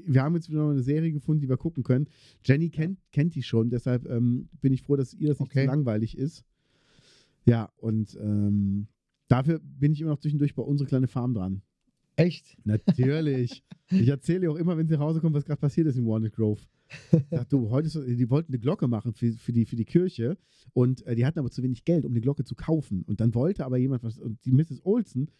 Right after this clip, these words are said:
Speaker 1: und Jenny so, ich will das nicht wissen. Ich so, ja, aber dann hat die Nelly zum Willy gesagt.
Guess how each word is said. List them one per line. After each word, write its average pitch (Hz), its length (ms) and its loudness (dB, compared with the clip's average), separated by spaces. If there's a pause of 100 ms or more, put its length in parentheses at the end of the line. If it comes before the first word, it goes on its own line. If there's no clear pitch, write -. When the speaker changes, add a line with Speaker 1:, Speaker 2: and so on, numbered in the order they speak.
(160)
Speaker 1:
und 92 80 -12
Jenny 110 180 4
so, 120 240 -2 (420)
ich - 140 -20
will 151 80 2
das 185 160 0
nicht - 160 -20
wissen. 117 340 0 (300)
Ich 160 160 4
so, 185 80 2
ja, 196 340 -2
aber 175 160 -2
dann 175 160 2
hat 226 140 -2
die 196 100 2
Nelly 190 580 2 (140)
zum 175 260 2
Willy 226 300 2
gesagt. 131 600 -4